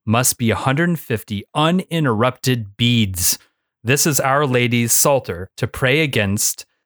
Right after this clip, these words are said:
the satanic chanting of the psalmist of David, who away,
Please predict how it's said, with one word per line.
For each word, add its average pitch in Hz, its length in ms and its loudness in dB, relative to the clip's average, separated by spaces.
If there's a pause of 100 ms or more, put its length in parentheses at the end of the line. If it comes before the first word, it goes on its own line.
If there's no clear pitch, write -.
(100)
the 104 60 -4
satanic 135 800 0
chanting 113 680 -2
of 107 140 -4
the 113 100 0
psalmist 139 680 2
of 120 280 -2
David, 113 680 0 (140)
who 143 160 0
away, 135 640 0